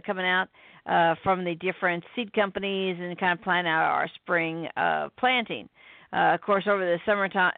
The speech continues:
over the, sorry, over the wintertime, we'll go ahead and think it through, what we wanna grow, how we're gonna grow it, where we're gonna grow it, um, what container, you know, that kind of thing. And, um, so then we'll probably re-, seed some stuff during the wintertime,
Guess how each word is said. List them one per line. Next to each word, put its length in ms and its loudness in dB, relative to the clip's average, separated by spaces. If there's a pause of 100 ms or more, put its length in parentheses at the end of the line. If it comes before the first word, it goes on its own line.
(140)
over 120 -2
the, 260 -2
sorry, 240 4
over 100 -2
the 100 -6
wintertime, 480 2 (300)
we'll 100 -6
go 120 0
ahead 100 6
and 100 -4
think 160 -4
it 120 -8
through, 200 2
what 160 0
we 60 0
wanna 200 2
grow, 760 2
how 140 4
we're 100 0
gonna 220 -2
grow 300 0
it, 160 -4
where 420 0
we're 140 -2
gonna 240 -2
grow 240 -2
it, 100 -6 (480)
um, 560 2
what 140 -4
container, 880 0
you 120 -2
know, 160 2
that 200 -2
kind 140 -2
of 60 -6
thing. 220 -10 (320)
And, 500 2
um, 460 2 (360)
so 80 -4
then 180 0
we'll 100 0
probably 340 0
re-, 300 -10
seed 240 -8
some 180 -10
stuff 280 2
during 160 -2
the 80 -4
wintertime, 600 0